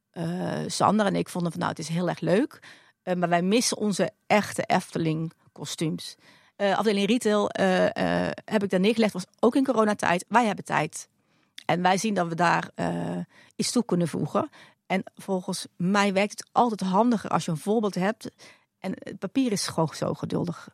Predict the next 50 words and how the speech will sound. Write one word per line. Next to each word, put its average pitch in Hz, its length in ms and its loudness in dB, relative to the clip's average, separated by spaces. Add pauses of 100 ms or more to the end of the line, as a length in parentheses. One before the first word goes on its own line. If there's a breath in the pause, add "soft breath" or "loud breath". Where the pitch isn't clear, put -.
Dat, 175 180 -10
dat, 202 340 -4
daar 208 220 0
kan 202 160 -2
alles 180 340 -2
op. 165 140 -6 (140)
En 175 120 -6
dan 180 100 -2
kan 196 140 0
je 202 40 0
een 202 80 0
lijntje 175 400 0
en 202 60 -2
een 208 60 -2
beweging 175 560 -4
en 165 60 -6
dan 175 100 -6
kan 185 120 -2
je - 80 -4
alles 226 320 2
maken. 190 360 -4 (500 loud breath)
Maar, 196 300 2 (100)
ehm, 185 300 0 (160)
als 214 140 2
we 233 60 0
nou 202 120 2
eens 185 100 0
gewoon 196 160 0
gaan 160 140 2
maken. - 460 0 (120)
Wat, 202 400 -2 (100)
hoe 226 220 2
ziet 208 140 0
dan 185 100 0
een 170 120 -2
assenpoesterjurkje 180 960 -4
eruit? 160 360 -6 (300 soft breath)
Hoe 226 120 -2
ziet 240 120 -2
een 233 120 -2
elfenjurkje 180 640 2
bij, 156 300 2
uit? - 260 0
En 190 120 -4
hoe 262 120 2
ziet 277 160 -2
Pardoes 226 340 0
er 185 80 0
dan 156 220 -4
uit? - 400 -6